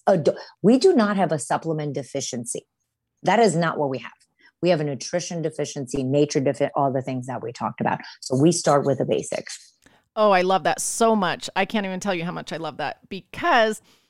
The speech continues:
Speaker 2: when I had to change my lifestyle, I mean, I'm the same as you fifteen, sixteen years ago. I mean, we had the Lucky Charms, the Frosted Flakes, you name it, you know, everything in the pantry.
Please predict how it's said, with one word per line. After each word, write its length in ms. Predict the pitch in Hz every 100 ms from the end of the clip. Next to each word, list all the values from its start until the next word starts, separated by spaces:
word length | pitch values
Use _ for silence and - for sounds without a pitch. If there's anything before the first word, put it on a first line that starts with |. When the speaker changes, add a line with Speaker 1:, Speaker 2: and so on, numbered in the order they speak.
| _
Speaker 2:
when 200 | 202 226 -
I 160 | 262
had 240 | 339 311 233
to 60 |
change 300 | - 233 208
my 200 | 196 247
lifestyle, 800 | 220 170 - - 156 175 240 - _
I 80 | 175
mean, 340 | 180 170 170 -
I'm 240 | 175 190
the 80 | 196
same 300 | 180 196 202
as 200 | 185 -
you 200 | 202 185
fifteen, 480 | - 190 - 208 180
sixteen 420 | - - - 190
years 240 | 190 240 180
ago. 160 | 170
I 140 | 175 175
mean, 160 | 175
we 100 | 180
had 220 | 202 202 202
the 80 |
Lucky 300 | 208 196 196
Charms, 320 | 185 214 185 220
the 80 |
Frosted 420 | 208 226 208 202 -
Flakes, 340 | 208 185 -
you 160 | 220 233
name 280 | 233 233
it, 180 | 190 175
you 160 | 202 190
know, 300 | 185 185 196
everything 440 | 214 214 233 233 208
in 100 | 196
the 80 |
pantry. 540 | 185 233 240 - 175